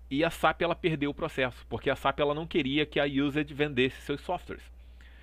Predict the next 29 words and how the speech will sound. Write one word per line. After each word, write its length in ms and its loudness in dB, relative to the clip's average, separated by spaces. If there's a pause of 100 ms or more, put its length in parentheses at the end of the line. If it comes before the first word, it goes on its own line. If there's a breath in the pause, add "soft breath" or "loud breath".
(300 loud breath)
Aí 120 6
uma 140 4
outra 240 4
coisa 240 6
interessante, 600 2
aliás 280 2
tem 140 -2
o 60 2
link 280 -4
disso 240 -6
aí, 120 0
tá? 200 -4 (140)
Tudo 180 0
que 60 0
eu 60 2
falar 260 6
agora 260 2
tem 140 -6
o 60 -4
link 240 -2
na 80 -2
descrição. 520 -6 (240)
Eu 80 -8
já 60 -2
deixei 300 0
tudo 400 0 (220 soft breath)
preparadinho 580 -4
pra 140 -4
vocês. 400 -8